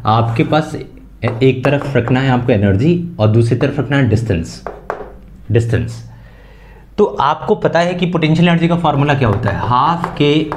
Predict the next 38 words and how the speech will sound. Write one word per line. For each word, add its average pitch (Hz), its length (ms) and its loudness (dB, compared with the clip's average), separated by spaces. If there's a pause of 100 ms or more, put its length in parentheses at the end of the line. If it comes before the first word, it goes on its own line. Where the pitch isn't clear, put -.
एक्स - 200 -4
स्क्वायर, 104 300 0
यानी 110 180 4
distance 160 500 2
के 156 120 2
साथ 104 240 0 (540)
potential 147 440 0
energy 110 300 2
का 117 100 2
रिलेशन 98 360 0
है। 95 60 0
और 101 80 0
कैसा? 139 340 0
square 117 360 2
टाइम्स, 87 340 -4
यानी 117 140 0
parabolic 147 500 -2
बनेगा, 143 400 -2 (720)
यानी 131 280 4
कि 170 120 2
इसका 147 240 0
graph 117 380 2
कुछ - 320 -2
इस 113 160 2
तरीके 107 260 4
से 107 120 0
बन 101 140 2
जाएगा। 95 380 0 (460)
लेकिन 135 240 4
ये 165 120 4
graph 151 320 0
किसका 160 260 0
होगा, 95 280 0 (360)
Potential 123 460 2
का 180 80 4
या 185 120 4
kinetic 143 440 0
का? - 420 -4